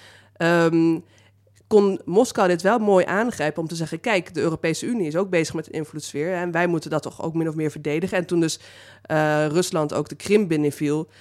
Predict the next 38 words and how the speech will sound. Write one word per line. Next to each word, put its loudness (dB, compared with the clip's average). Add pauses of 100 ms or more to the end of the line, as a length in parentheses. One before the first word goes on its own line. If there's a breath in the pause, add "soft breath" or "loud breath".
(180 soft breath)
werd -4
het -4
ook 0
wel -2
genoemd 0
als -6
een -2
van -6
de -2
redenen. 0
Zo -2
van, -6
ja, -2
hè, 0
de 0
E 0
U 2
probeert 0
op -4
allerlei 4
manieren, 2
zoals 4
het -10
partnership, -4 (320 loud breath)
om 2
zijn -2
invloed -6
uit 0
te -6
breiden -2
en -2
wij 0
moeten -4
daar 2
dus -4
weer 2
op 4
reageren. 0